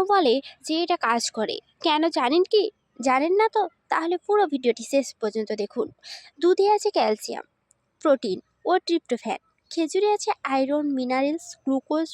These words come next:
ও জিঙ্ক। দুটো একসাথে খেলে রক্তে অক্সিজেন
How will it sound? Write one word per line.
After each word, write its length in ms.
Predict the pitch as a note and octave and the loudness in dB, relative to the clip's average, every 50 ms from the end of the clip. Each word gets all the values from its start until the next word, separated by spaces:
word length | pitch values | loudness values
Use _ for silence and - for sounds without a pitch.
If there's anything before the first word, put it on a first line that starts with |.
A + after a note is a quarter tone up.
| - - C#4+ | -8 -4 -4
ও 20 | C4 A3 - | -4 -4 -4
জিঙ্ক। 200 | - F#3+ - - _ _ _ _ - - - - - - - - _ - A#3 B3+ | -6 -6 -6 -8 _ _ _ _ -20 -20 -20 -20 -20 -20 -20 -20 _ -10 -2 0
দুটো 200 | D#4 E4+ - G#4 G#4 G4+ F#4 E4+ | 0 2 4 4 4 4 4 2
একসাথে 340 | D#4 - - F#4+ G4 - A4 - - | 0 -2 -2 -2 -2 -2 -4 -2 0
খেলে 200 | G#4 F4 - - C#4 - | 0 0 0 0 -2 -2
রক্তে 340 | - D4+ D#4 - _ _ F4+ F4 - - C#4+ | 0 0 0 -2 _ _ -6 -4 0 0 0
অক্সিজেন 460 | C#4+ - - - E4+ E4 - F4 D#4 | 0 -2 -4 -6 -6 -4 -2 -4 -4